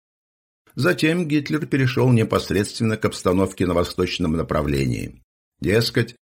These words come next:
вот, благодаря недальновидности некоторых фельдмаршалов, распылению внимания вермахта на все стороны, четко по розе ветров и морозам в России,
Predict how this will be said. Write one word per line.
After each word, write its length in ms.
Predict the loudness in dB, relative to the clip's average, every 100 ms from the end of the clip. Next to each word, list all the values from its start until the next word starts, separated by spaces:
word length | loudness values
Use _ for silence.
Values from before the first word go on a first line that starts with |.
| _
вот, 380 | 0 2 4 2
благодаря 580 | 0 2 2 4 4 4
недальновидности 1040 | 4 4 4 4 4 4 4 2 0 2
некоторых 640 | 4 4 2 2 0 0
фельдмаршалов, 800 | 0 -2 2 2 2 0 -2 -2 -6 _ _
распылению 800 | 2 2 2 2 4 6 6 4
внимания 600 | 4 2 4 4 4 4
вермахта 520 | 4 4 2 2 0
на 140 | 0 0
все 220 | 0 0
стороны, 640 | 2 2 4 4 0 -4 -10
четко 500 | -8 0 0 2 0
по 140 | 2 4
розе 240 | 4 4
ветров 480 | 0 0 2 2 2
и 80 | 2
морозам 460 | 4 4 4 2
в 60 | 2
России, 640 | 0 0 0 2 2 -2